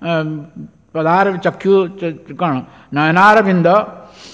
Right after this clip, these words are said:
ଭଗବାନଙ୍କର ଯୋଉ ସୁନ୍ଦର ଚକ୍ଷୁକୁ ଜଣେ ଦର୍ଶନ କରିବ, ଯୋଉ ତପ୍ତ ହେଇକି ରହିଛି, ସେ ବହୁତ କଷ୍ଟପ୍ରାପ୍ତ ହଉଛି। ଏଁ, ମେ-, ବହୁତ ବିକଳ ହଉଥିଲେ ଧ୍ରୁବ,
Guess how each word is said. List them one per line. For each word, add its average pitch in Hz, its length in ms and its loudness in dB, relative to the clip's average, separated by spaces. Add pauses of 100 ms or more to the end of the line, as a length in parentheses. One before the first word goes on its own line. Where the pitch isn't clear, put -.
(220)
ଭଗବାନଙ୍କର 180 580 2
ଯୋଉ 208 160 4
ସୁନ୍ଦର 185 360 0
ଚକ୍ଷୁକୁ 202 400 -4
ଜଣେ 220 220 0
ଦର୍ଶନ 220 340 0
କରିବ, 233 360 2
ଯୋଉ 226 100 -2
ତପ୍ତ 190 440 -2 (640)
ହେଇକି 214 220 0
ରହିଛି, 220 320 4
ସେ 247 200 2
ବହୁତ 220 300 2
କଷ୍ଟପ୍ରାପ୍ତ 220 600 -2
ହଉଛି। 220 520 0 (460)
ଏଁ, 226 260 -6
ମେ-, 165 480 -4
ବହୁତ 165 240 -2
ବିକଳ 190 320 0
ହଉଥିଲେ 220 520 2 (320)
ଧ୍ରୁବ, 160 280 2